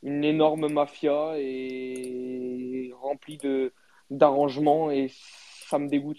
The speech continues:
ça me dégoûte, parce que nous, on a connu une sélection dorée. Je pense que quand on était petit, on a vu, on a vu cette génération deux mille quatre deux mille six qui nous a, qui nous a totalement rendu barjots du football champagne et du beau football. Et depuis, bah, on n'a pas eu le droit à ça, alors qu'on avait des joueurs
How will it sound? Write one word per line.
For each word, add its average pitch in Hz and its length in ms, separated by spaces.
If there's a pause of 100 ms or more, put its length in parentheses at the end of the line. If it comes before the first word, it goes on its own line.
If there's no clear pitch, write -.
ça 143 80
me 131 80
dégoûte, 143 300
parce 123 140
que 131 240
nous, 143 160
on 151 140
a 135 80
connu 135 200
une 131 120
sélection 135 340
dorée. 139 400 (400)
Je - 120
pense 135 140
que - 100
quand 127 180
on 131 60
était 131 200
petit, - 280
on 135 140
a 123 40
vu, 127 320
on 123 140
a 123 40
vu 131 140
cette 135 160
génération 131 460
deux 135 80
mille 131 120
quatre 135 180
deux 131 100
mille 131 160
six - 220
qui - 100
nous 123 160
a, 120 200 (420)
qui 135 60
nous 131 120
a 123 60
totalement 135 420
rendu 131 320
barjots 143 500 (300)
du 131 80
football 131 380
champagne 143 420
et 135 60
du 131 100
beau 131 120
football. 143 460 (320)
Et 127 100
depuis, 135 340
bah, 143 100
on 131 100
n'a 123 140
pas 147 140
eu 143 60
le 139 60
droit 135 240
à - 20
ça, 147 260
alors 131 200
qu'on 139 160
avait 135 220
des 131 100
joueurs 139 220